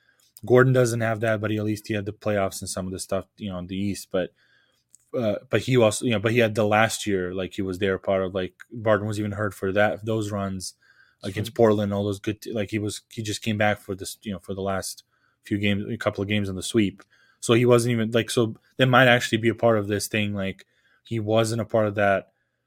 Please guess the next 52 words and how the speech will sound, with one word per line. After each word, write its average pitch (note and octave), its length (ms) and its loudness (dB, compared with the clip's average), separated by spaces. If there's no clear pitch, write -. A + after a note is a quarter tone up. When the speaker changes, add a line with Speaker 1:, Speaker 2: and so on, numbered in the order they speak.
Speaker 1:
grind, G2+ 640 -2
and, G2 540 -8
and G#2 180 -6
now, G2+ 280 2
like, G2 240 -4
he's G2 380 -6
maybe, G2 280 -4
you G#2+ 120 -10
know, F2 160 -8
he's - 280 -16
finally A2 260 0
going A2+ 280 -2
to A2+ 120 -6
be, A2+ 200 -2
so A2 160 -8
maybe G#2+ 220 -2
it's G2+ 100 -8
getting A2 220 -2
in G#2+ 60 -4
his G#2 120 -8
head A2 160 -2
a A2 60 -2
little G#2+ 180 -2
bit A2 280 -4
that G2+ 160 -4
he's, G2+ 200 -8
playoffs G#2 300 2
are G#2 60 0
approaching G2+ 420 -4
and F#2+ 80 -6
he's F2+ 120 -12
healthy. A#2+ 500 -4
Uh, G#2 300 -2
well, G2 400 -4
we F#2+ 200 -4
think - 340 -4
he's - 140 -12
healthy. F2 300 -4
He F#2 60 -4
doesn't F2 220 -6
look, G2+ 220 -2
you G#2 100 -6
know, F#2 80 -6
he F2+ 100 -12
play, G2+ 140 0
doesn't F#2 200 -6
play A#2 140 2
like F#2+ 220 -2
he G2 100 -2
is, F#2+ 180 -2
but F#2 300 -2
he, F#2+ 200 -6